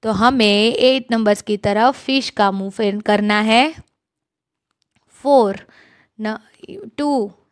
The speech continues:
अभी दूसरा वाला देखे, थ्री, नंबर थ्री, दोनों सेम है, इसलिए हम इक्वल की साइन करेंगे।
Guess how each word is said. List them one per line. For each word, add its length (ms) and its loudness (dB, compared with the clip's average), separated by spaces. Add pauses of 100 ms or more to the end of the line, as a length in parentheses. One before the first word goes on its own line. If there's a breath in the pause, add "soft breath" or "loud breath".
(220)
अभी 200 -8 (160)
दूसरा 380 0
वाला 240 4
देखे, 440 0 (640 soft breath)
थ्री, 500 -2 (180)
नंबर 340 -2
थ्री, 380 0
दोनों 380 -2
सेम 380 2
है, 300 2 (500 soft breath)
इसलिए 400 2
हम 380 0
इक्वल 400 -2
की 160 -2
साइन 320 0
करेंगे। 560 2